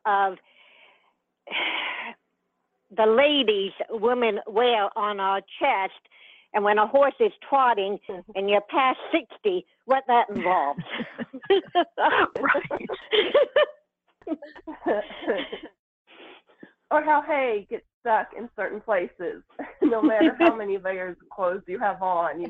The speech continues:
Speaker 2: go back in with your barbed wire bra. And so, you know, we, we can laugh at ourselves in this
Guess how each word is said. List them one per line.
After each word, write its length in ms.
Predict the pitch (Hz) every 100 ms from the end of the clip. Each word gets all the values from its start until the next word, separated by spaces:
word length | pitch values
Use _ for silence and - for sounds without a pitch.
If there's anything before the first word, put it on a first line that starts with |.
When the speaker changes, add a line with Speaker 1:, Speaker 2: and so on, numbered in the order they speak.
| 175
Speaker 2:
go 140 | 180
back 220 | 180 180 -
in 180 | 175 180
with 120 | 175
your 120 | 180
barbed 340 | 170 180 180 180 175
wire 320 | 165 165 165
bra. 320 | 170 165 92 - - _ _ _ _ _
And 480 | 247 - 190 180 190 -
so, 240 | 196 180 -
you 140 | 320
know, 260 | 320 226 214 202
we, 120 | 233
we 160 | 240
can 220 | 262 311 294
laugh 220 | 294 320
at 140 | 269 240
ourselves 720 | 233 - 220 208 202 190 202 _ _ _ _ - _ _ _ _
in 220 | 240 269
this 120 | 233